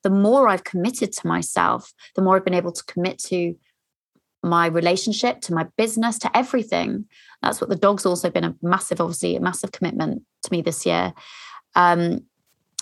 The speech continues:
and the more I've done that, the freer I felt on the inside, which is interesting 'cause I was always free on the outside, but I was not free on the inside. And I'm starting to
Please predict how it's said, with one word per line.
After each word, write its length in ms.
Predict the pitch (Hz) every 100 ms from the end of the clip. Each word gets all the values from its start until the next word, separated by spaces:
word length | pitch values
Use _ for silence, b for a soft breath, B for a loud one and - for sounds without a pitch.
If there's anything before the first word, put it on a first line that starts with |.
| _ _
and 460 | 185 180 180 180 185 - - _ _ _ _ _ _ _ _ _ _ _ -
the 80 |
more 180 | 208 240
I've 120 | 269
done 180 | 254 240
that, 160 | 269 -
the 60 |
freer 480 | 185 - - 240 254
I 80 | -
felt 380 | 175 - 185 175
on 100 | 170
the 100 | 165
inside, 580 | 165 165 - 156 - - _ _ _ _ _ _ _ _ _ -
which 160 | -
is 100 | 190
interesting 440 | 185 202 175 165 170
'cause 100 | 170
I 80 | 180
was 140 | 180
always 180 | 208 214
free 160 | -
on 80 | 220
the 80 | 202
outside, 480 | 208 - - 165 156
but 80 | 170
I 60 |
was 200 | 156 165
not 340 | 165 170 175 -
free 180 | 175
on 80 | 165
the 100 | 165
inside. 360 | 165 165 160 156
And 80 | 165
I'm 80 |
starting 460 | 156 - 196 220 -
to 340 | - 87 85